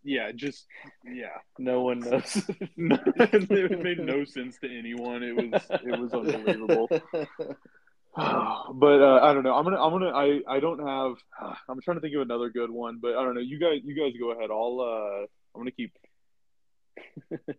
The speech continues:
Speaker 1: Actually, no. Okay, I just got a good one. Here's, here's what I wanna do. I wanna go back to, like, the, uh, the age of, not the age of exploration, but, like, the age of, like, when they were exploring, like, the American West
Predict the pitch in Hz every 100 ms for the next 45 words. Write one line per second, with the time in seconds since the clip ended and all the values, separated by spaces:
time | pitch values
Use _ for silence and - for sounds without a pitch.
0 | - _ - - 180 214 170 165 160 139
1 | 139 143 127 113 110 110 113 131 120 123
2 | 127 117 107 110 107 104 104 120 143 139
3 | 135 _ _ - 147 139 127 127 147 127
4 | 117 - 127 120 113 107 104 104 _ _
5 | _ _ 127 117 123 120 135 147 175 190
6 | 170 120 135 135 143 - 147 143 143 139
7 | 151 139 139 120 113 - 113 113 120 110
8 | 123 113 113 - 113 117 117 113 110 104
9 | - 110 - 120 117 117 113 110 - 113
10 | 110 110 107 117 104 101 107 -